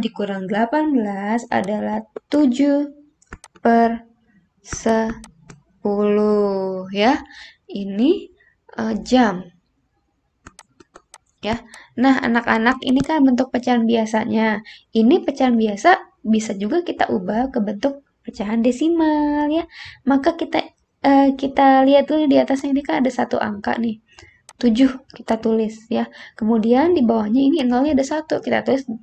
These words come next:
kita hitung dari belakang ya. Satu, kemudian koma, tambahin nol di depannya ya. Jadi boleh juga jawabannya adalah nol koma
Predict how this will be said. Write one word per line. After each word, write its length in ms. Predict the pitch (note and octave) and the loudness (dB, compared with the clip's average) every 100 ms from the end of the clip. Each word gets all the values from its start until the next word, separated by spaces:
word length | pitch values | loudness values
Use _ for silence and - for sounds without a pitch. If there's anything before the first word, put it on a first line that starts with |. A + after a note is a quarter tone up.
| - | -16
kita 240 | - F#3 B3 | -6 0 2
hitung 240 | A#3+ D#4+ | 2 2
dari 160 | C#4+ B3+ | 2 2
belakang 400 | A3 A3 A3+ D4+ B3 | 2 0 0 0 0
ya. 240 | A3 B3+ - - - | 0 -2 -6 -18 -20
Satu, 880 | - G#3+ G3+ - A3 A3+ B3 A#4 - - | -8 -4 -4 -4 0 2 4 4 2 -6
kemudian 480 | A3 G#3+ A3+ B3 B3+ - - _ _ | -4 -2 -2 -2 -4 -10 -18 _ _
koma, 800 | - A#3 G#3+ A3 A3 A#3 D4+ - | -2 0 0 -2 -2 -2 -4 -6
tambahin 480 | A#3+ G#3+ G#3+ A3+ A3+ | -6 -4 -4 -4 -4
nol 320 | G#3 A3+ B3 | -4 -2 -2
di 240 | B3 A#3 C#4 - _ _ - | 0 -2 -6 -12 _ _ -10
depannya 880 | G#3+ - G3+ F#3+ F#3 G3 G3 F#3+ G3 | -10 -8 -10 -10 -10 -10 -10 -10 -6
ya. 160 | B3+ B3+ - - | -6 -8 -18 -10
Jadi 320 | - G3 G3+ A#3+ | -8 -4 0 2
boleh 320 | G#3+ G3 G3 | 4 2 0
juga 400 | F#3 F#3+ G3+ B3+ | -4 -2 0 2
jawabannya 720 | B3+ G#3 F#3 G3 F#3+ A#3+ D4 | 2 -2 -4 -8 -2 0 0
adalah 400 | G3+ G3+ G3+ D#4 - - - - _ - | 0 -2 0 0 -4 -20 -20 -20 _ -8
nol 320 | G3+ A#3 F4+ | 0 2 2
koma 480 | B3+ G3+ G#3 C#4+ | 2 -2 0 0